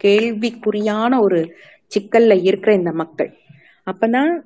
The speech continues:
அஹ், எயிட்டீன் நைன்டி ஒன்ல ஜே ஹெச் ஏ ட்ரெமன் ஹீ-, ஹீரேன்னு சொல்ற அந்த, அஹ், செங்கல்பட்டு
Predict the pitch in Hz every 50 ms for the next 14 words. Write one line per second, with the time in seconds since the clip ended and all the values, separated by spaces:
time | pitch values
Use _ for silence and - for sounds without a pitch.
0 | _ _ _ - 180 185 190 185 185 180 - - 190 208 196 220 233 226 214 202
1 | 208 220 214 247 233 214 208 196 190 185 185 185 190 202 247 294 285 220 190 208
2 | 208 240 240 214 240 240 240 - - - - 185 190 202 220 254 302 - - _
3 | _ _ _ _ _ _ _ _ _ _ _ _ _ - - 247 240 240 247 254
4 | 240 208 156 214 208 208 196 190 185 165 - - - 214 208 196 190 196 202 202
5 | 202 - 190 185 185 185 214 277 381 403 262 214 202 202 208 233 262 311 359 -
6 | - - - - - - _ _ - 196 196 196 196 190 185 185 - 247 254 277
7 | 294 294 294 - 233 - - - 226